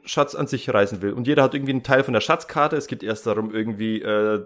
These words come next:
einen Teil der Schatzkarte des anderen abzuluxen und dann eben den großen Schatz auf Cutthroat Island, äh, sich unter den Nagel zu reißen.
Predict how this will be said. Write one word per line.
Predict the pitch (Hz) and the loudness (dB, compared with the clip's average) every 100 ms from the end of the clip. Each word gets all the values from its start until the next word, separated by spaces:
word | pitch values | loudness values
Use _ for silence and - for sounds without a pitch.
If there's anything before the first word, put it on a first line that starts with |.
| - | -8
einen | 113 | -6
Teil | 117 | -2
der | 110 | 0
Schatzkarte | - 127 - 117 | 0 0 0 -2
des | 110 | 0
anderen | 143 147 139 | 0 0 0
abzuluxen | - - 131 139 - 147 | -2 -2 -2 -2 -2 -6
und | 127 110 | -4 2
dann | 117 120 | 2 2
eben | 110 113 117 | -4 -2 -2
den | 107 104 104 104 104 - | 0 0 0 0 -4 -6
großen | - 110 - | -4 -4 -4
Schatz | 123 - 107 - | -4 -2 -2 -4
auf | - 110 - - | -2 -2 -4 -4
Cutthroat | - - - - 143 143 - | -4 -4 -10 -2 4 4 4
Island, | 120 131 147 147 - - - - - - - - - _ _ - | 2 4 2 -2 -10 -20 -20 -20 -18 -20 -20 -20 -20 _ _ 0
äh, | 143 147 | 6 6
sich | 143 151 | 6 -2
unter | - 143 | -2 2
den | 165 147 | 4 6
Nagel | 156 214 190 | 6 6 6
zu | 170 | 6
reißen. | 120 110 - 107 | 8 6 2 -6